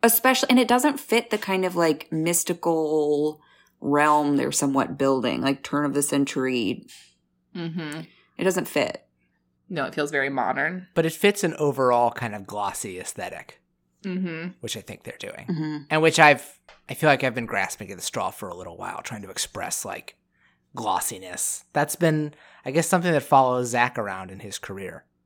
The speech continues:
Speaker 3: Although, I guess
Speaker 2: Mm.
Speaker 3: I haven't seen this movie where he's guarding some gold in the <laughs> desert, so,
Speaker 2: <laughs>
Speaker 3: so maybe
Speaker 2: Well, yeah,
Speaker 3: that'll
Speaker 2: maybe
Speaker 3: always
Speaker 2: the next phase of his career is, like, losing a little bit of the glossiness.
Speaker 3: Moving away from the gloss.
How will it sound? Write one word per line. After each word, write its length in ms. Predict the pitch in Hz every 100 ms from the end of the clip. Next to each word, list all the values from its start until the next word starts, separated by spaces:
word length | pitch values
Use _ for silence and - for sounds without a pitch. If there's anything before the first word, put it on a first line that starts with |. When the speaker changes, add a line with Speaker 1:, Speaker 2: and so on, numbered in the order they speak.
| -
Speaker 3:
Although, 260 | 123 127 117
I 320 | 185 202 107
guess 200 | - 104
Speaker 2:
Mm. 380 | 180 165 147 156
Speaker 3:
I 40 |
haven't 240 | 131 123 120
seen 200 | 131 110
this 140 | 110
movie 220 | 113 104
where 120 | 95 95
he's 160 | 101
guarding 420 | - 104 101 98
some 180 | 95 95
gold 340 | 90 95 92 95
in 80 |
the 60 | 101
<laughs> 20 |
desert, 440 | 143 139 120 - 180
so, 200 | 247 196
Speaker 2:
<laughs> 120 | 392
Speaker 3:
so 880 | - 226 - 214 - 214 - 226 202 202
maybe 140 | - 247
Speaker 2:
Well, 160 | 226
yeah, 100 | 220
Speaker 3:
that'll 80 | 233
Speaker 2:
maybe 100 | 190
Speaker 3:
always 160 | 185 233
Speaker 2:
the 80 | 226
next 280 | 165 175 -
phase 260 | 160 165
of 60 | -
his 180 | 165 156
career 360 | 165 151 160
is, 160 | 143 143
like, 220 | 139 -
losing 640 | - 156 151 143 131 139 175 _ _ _ _ -
a 60 |
little 200 | 156 135 147
bit 180 | -
of 100 | 104
the 100 | -
glossiness. 560 | - 71 - - 139 131
Speaker 3:
Moving 160 | 123 107
away 160 | 104
from 160 | 101 107
the 60 |
gloss. 440 | 98 95 92 -